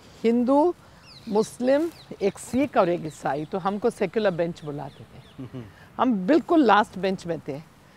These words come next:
Speaker 1: पर मैं कभी हाथ में रूल बुक और, अ, जो गाइडेंस होता है पार्लियामेंट का,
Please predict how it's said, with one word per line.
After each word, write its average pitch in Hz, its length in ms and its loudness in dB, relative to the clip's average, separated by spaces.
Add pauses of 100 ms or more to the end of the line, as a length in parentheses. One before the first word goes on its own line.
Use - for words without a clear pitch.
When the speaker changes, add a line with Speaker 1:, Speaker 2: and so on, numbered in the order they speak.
(220)
Speaker 1:
पर 240 120 4
मैं 240 240 4
कभी 254 420 2
हाथ 226 380 2 (140)
में 214 300 -2 (300)
रूल 226 300 -2
बुक 208 220 -2 (800)
और, 196 300 2
अ, 185 420 0 (380)
जो 196 380 0
गाइडेंस 190 640 0
होता 190 280 -2
है 226 120 -4
पार्लियामेंट 170 480 -6
का, 254 220 -2